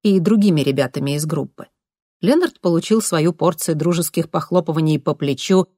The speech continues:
и одобрительных возгласов. Парни тоже не пропустили выпуск шведского хит-парада на этой неделе. Он, в свою очередь, похвалил их новую песню, мало чем отличавшуюся от прежних. Ему стоило труда скрыть презрение.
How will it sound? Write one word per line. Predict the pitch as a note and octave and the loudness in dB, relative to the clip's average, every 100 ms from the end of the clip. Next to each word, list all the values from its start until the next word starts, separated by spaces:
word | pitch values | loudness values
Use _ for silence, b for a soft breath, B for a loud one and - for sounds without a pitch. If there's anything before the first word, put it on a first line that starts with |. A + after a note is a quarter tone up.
| _ | _
и | F3+ | 0
одобрительных | E3+ F3+ E3 D#3+ D#3 E3+ E3 | 2 0 0 0 0 0 0
возгласов. | G3+ F3+ C3+ - - - - _ _ - | 0 0 -2 -8 -8 -12 -18 _ _ -2
Парни | D#3 D3 D3+ | 0 0 -2
тоже | D3+ B3 C#3 | 0 -2 0
не | C3+ | -2
пропустили | C#3 D#3 D3 - D3 | -4 -4 -4 -2 -2
выпуск | C#3 F3 D#3 - - _ | 0 -2 -2 -6 -8 _
шведского | - E3+ D#3+ - D3+ | -4 -2 -2 -2 -4
хит-парада | C#3+ D#3 - D3 D#3 E3+ D3 | -4 -6 -4 -2 0 -2 -2
на | C#3+ | -2
этой | C#3 D3 | -2 -2
неделе. | D3+ E3 D3 - - _ _ _ _ _ _ | -2 -2 -4 -10 -14 _ _ _ _ _ _
Он, | D#3+ A#3+ | 0 0
в | E4 | 0
свою | - E3 C#3+ | -2 -2 -2
очередь, | D3+ G#3 A#3+ A#3+ - _ _ | -2 -2 -2 -2 -6 _ _
похвалил | E3+ - D#3+ G#3+ C#4 | -8 -4 0 0 0
их | - D#3 - | -4 -6 -2
новую | C#3+ C3 C3 | -2 -2 -2
песню, | - B3+ - C#4+ C#4 _ _ | 0 -2 0 -2 -4 _ _
мало | G3 C4+ C#4+ | 0 0 0
чем | - G#3+ | 0 0
отличавшуюся | G3 C#3 C3+ D3+ D3+ - D#3+ - - - | 0 -2 -4 -6 -6 -4 -4 -4 -6 -6
от | D#3+ - | -10 -6
прежних. | D3+ A#2 - - - _ _ _ _ | -8 -6 -10 -16 -20 _ _ _ _
Ему | G3+ G3+ G3 | 2 2 2
стоило | - F3+ E3+ E3+ | 0 2 4 2
труда | D#3+ F3 F3+ G#3+ | 0 -4 -2 -2
скрыть | - C3 B2+ | -4 -10 -8
презрение. | D#3 C#3 D3 B2+ - - | -6 -6 -6 -8 -12 -16